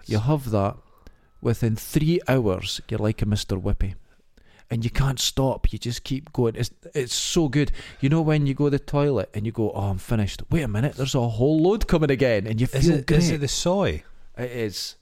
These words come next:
Speaker 1: and you just crap for about an hour. It's amazing. Cleared out completely. You feel like a new man.
Speaker 2: I don't know what would be the best
Speaker 1: And I
Speaker 2: thing
Speaker 1: am a
Speaker 2: to,
Speaker 1: man,
Speaker 2: if you wanted
Speaker 1: technically.
Speaker 2: to produce a great,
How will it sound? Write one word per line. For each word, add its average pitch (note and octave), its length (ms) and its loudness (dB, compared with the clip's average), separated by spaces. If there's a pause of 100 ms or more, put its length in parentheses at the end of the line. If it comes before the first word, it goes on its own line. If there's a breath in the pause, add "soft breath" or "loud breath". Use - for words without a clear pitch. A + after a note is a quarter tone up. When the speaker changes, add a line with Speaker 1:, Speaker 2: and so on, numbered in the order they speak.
(320)
Speaker 1:
and A2 360 -8
you A2+ 260 -10
just - 560 -12 (280)
crap A#2 720 -6
for G#2 240 -4
about G#2 280 -4
an G2+ 100 -6
hour. G#2 260 -2
It's G2 140 -8
amazing. G2+ 540 -4
Cleared C#3 360 0
out A#2+ 160 2
completely. G2 640 -2 (580 soft breath)
You A2 80 -10
feel C3 280 -2
like B2 200 -2
a G#2+ 80 -2
new A#2 260 2
man. G2 360 2 (340)
Speaker 2:
I - 80 -20
don't F3+ 160 -12
know E3+ 80 -6
what F3 140 -6
would D3 140 -10
be C3+ 100 -12
the A2 80 -12
best F#2+ 260 -10
Speaker 1:
And G#2 80 0
I G#2 60 4
Speaker 2:
thing G#2+ 80 6
Speaker 1:
am A2 140 4
a - 20 4
Speaker 2:
to, G2+ 80 2
Speaker 1:
man, F#2+ 220 2
Speaker 2:
if F#2 60 -2
you A2 120 -2
wanted A2 220 0
Speaker 1:
technically. G2 180 2
Speaker 2:
to F#2 80 2
produce F#2+ 340 -2
a F2 80 -4
great, F#2 320 -6